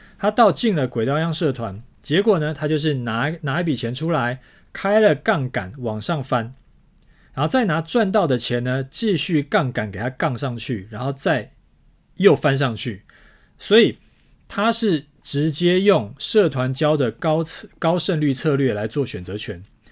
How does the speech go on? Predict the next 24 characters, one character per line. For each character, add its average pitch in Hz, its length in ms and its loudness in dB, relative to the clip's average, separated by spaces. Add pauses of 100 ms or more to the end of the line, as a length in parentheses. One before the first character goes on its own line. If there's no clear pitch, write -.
(440)
然 131 160 0
后 175 200 -2 (420)
成 165 340 0
果 107 220 2
是 131 300 0
三 202 460 -2
年 135 280 -2
累 107 220 -2
积 147 280 -4
获 147 320 2
利 131 180 0
近 117 240 -6
千 113 300 -8
万， 104 240 -8 (800)
然 127 120 -2
后 147 60 0
去 226 240 2
年 147 440 2
全 143 280 -2
市 202 220 0
场 127 260 -2
惨 110 300 -6
兮 131 220 -2
兮， 131 340 -4